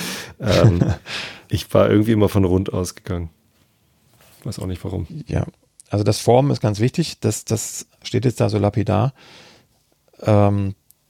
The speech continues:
Speaker 2: das Falten wie ein Geschäftsbrief ist noch ein bisschen anders als ein Geschäftsbrief falten, weil den Geschäftsbrief, den dehnst du nicht, bevor du ihn faltest. Du
Speaker 1: Mhm.
Speaker 2: faltest ihn einfach zusammen. Äh, beim Teig hilft es, genau wie beim Dehnen und Falten während der Stockgare, den erstmal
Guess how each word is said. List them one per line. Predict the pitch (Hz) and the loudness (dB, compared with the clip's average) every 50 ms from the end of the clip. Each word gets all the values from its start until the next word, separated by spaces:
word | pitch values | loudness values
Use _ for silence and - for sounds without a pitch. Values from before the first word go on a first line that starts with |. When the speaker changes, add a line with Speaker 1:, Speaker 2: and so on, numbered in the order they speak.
| _ _ | _ _
Speaker 2:
das | - 104 101 - - | -2 -2 -2 0 -4
Falten | - - 95 101 110 - 117 | -2 0 2 2 2 2 2
wie | 107 104 | 2 2
ein | 101 | 2
Geschäftsbrief | 98 98 - - 123 - - - - 131 127 120 - | 2 0 0 0 -2 -2 -2 -2 2 2 2 2 0
ist | 117 113 - - - - - _ _ _ _ _ _ _ _ _ _ | -4 -2 -2 -2 -2 -4 -6 _ _ _ _ _ _ _ _ _ _
noch | - 101 101 | -4 -4 -2
ein | 101 95 | -2 -2
bisschen | - - 139 - - - 110 | 0 0 0 2 2 2 2
anders | - 101 104 101 95 | 2 2 2 2 2
als | 87 95 95 | 2 0 0
ein | 92 90 | 0 0
Geschäftsbrief | 90 - 107 98 - - 107 - | 0 0 0 -2 0 -2 -2 -2
falten, | - - 110 113 - 135 | 2 2 2 2 2 2
weil | 107 101 | 2 2
den | 101 98 | 2 2
Geschäftsbrief, | 95 92 - 127 113 - - - 120 110 | 0 2 2 0 0 0 0 0 0 0
den | - - 101 95 - - _ _ _ | 2 0 -2 -2 -2 -6 _ _ _
dehnst | 107 107 113 - - - | 4 4 4 2 0 -2
du | 95 | -2
nicht, | 90 87 - - - - _ _ _ - _ _ | -2 -2 -4 -8 -14 -16 _ _ _ -20 _ _
bevor | - - - 95 | -18 -4 -4 -2
du | 95 92 | 0 0
ihn | - 98 | -2 -2
faltest. | - 98 98 98 - 147 - - | -2 -2 -2 0 -2 -4 -2 -2
Du | - | -2
Speaker 1:
Mhm. | - - - 113 | 0 4 4 6
Speaker 2:
faltest | 101 110 117 - - - - | 6 6 6 4 0 -2 0
ihn | 107 95 | 0 2
einfach | 92 95 98 95 | 2 0 -2 -4
zusammen. | - - - 95 92 101 127 - - - - - - - - - - _ | -2 0 0 2 2 2 2 0 -4 -12 -12 -12 -12 -14 -16 -18 -20 _
Äh, | _ - 95 95 | _ 0 2 4
beim | 95 95 95 98 | 4 4 2 4
Teig | - 98 104 - | 2 2 2 4
hilft | - 113 120 123 - - | 4 2 2 2 2 0
es, | 117 113 - - | -2 -2 -2 -4
genau | - - 98 95 98 104 | -2 0 2 2 2 2
wie | 107 | 2
beim | 107 104 95 90 92 | 2 2 0 2 2
Dehnen | 98 101 104 101 | 2 2 2 0
und | 98 95 | -2 -4
Falten | - - 104 110 - - 104 | 0 2 2 2 2 2 2
während | 95 98 98 95 | 2 2 2 0
der | 95 | -2
Stockgare, | - - 113 - - 113 104 104 104 101 - - - - - - _ _ _ - | 0 -2 -2 2 4 2 4 4 2 -2 -4 -12 -16 -18 -18 -20 _ _ _ 0
den | 104 98 - | 0 0 0
erstmal | - - 104 - - 107 98 | 0 -2 -2 2 0 -2 -2